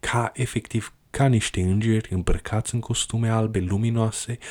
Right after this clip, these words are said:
lumea lor este de cleștar, peste tot sunt cristale, nu există pic de murtărie, de mizerie,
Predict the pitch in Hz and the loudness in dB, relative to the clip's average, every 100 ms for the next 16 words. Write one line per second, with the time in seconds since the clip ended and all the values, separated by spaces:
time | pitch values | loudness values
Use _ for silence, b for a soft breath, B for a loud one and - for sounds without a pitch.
0 | B B B 107 120 107 107 107 101 92 | B B B 6 6 6 4 4 2 0
1 | - - 90 90 98 98 - 90 - - | -2 -2 -2 -2 -2 -4 -2 -4 -2 -2
2 | 110 113 113 - - 104 101 - - 104 | 0 2 0 -4 -6 -2 -2 -4 -6 -8
3 | 107 - 87 - 87 - - 104 107 107 | -8 -4 -6 -6 -6 -6 -4 0 2 2
4 | 110 98 90 95 - 87 - 98 98 92 | 0 0 -2 -2 -4 -6 -2 -4 -4 -4
5 | 92 92 90 - 87 95 110 113 110 101 | -4 -2 -4 -4 -2 0 0 0 -2 -4
6 | 85 87 98 110 110 110 107 | -6 -6 -2 0 0 0 -2